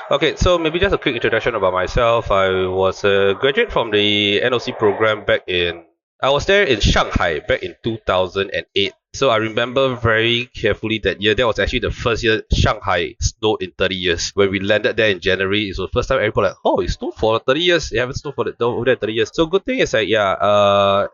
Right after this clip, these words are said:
during the entire program, there was a lot of learning about entrepreneurship, working in a startup company. And good thing is that you don't really get treated like interns over there. You end up I ended up taking up a lot of key account manager role. I was traveling all around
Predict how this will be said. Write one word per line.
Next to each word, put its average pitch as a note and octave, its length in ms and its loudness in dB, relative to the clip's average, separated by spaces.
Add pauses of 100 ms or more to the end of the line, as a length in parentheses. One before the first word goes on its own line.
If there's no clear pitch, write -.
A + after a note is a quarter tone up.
(120)
during D3+ 160 -2
the C#3 60 0
entire A#2+ 260 0
program, A#2+ 460 0
there G#2+ 100 2
was G2 100 -2
a G#2 80 -4
lot A2+ 160 0
of G2+ 140 0
learning G#2 280 -4
about F#2 140 0
entrepreneurship, G#2 720 -4 (180)
working A2+ 260 -4
in F#2+ 60 -8
a F2 40 -2
startup G#2+ 340 0
company. G#2 680 -4 (400)
And G2 540 0
good G3+ 160 2
thing D4+ 140 -6
is - 80 -6
that A#2+ 120 0
you G#2+ 80 -2
don't D3+ 160 0
really A#2 160 0
get - 160 -2
treated A2 240 -6
like F#2 120 0
interns F#2+ 320 -8
over F2 200 -6
there. F2+ 140 -2
You F2 200 -6
end G#2+ 140 -2
up A2 120 -4 (300)
I A#2 100 0
ended C3+ 140 2
up E3 140 -4
taking C#3 260 -2
up A#2+ 100 0
a G2+ 40 -2
lot G#2+ 180 -2
of F#2 100 -2
key - 180 0
account G#2 320 0
manager G2+ 300 0
role. G#2 180 2
I F2+ 40 2
was E2+ 100 -4
traveling B2+ 300 -4
all G#2+ 180 2
around G#2+ 220 0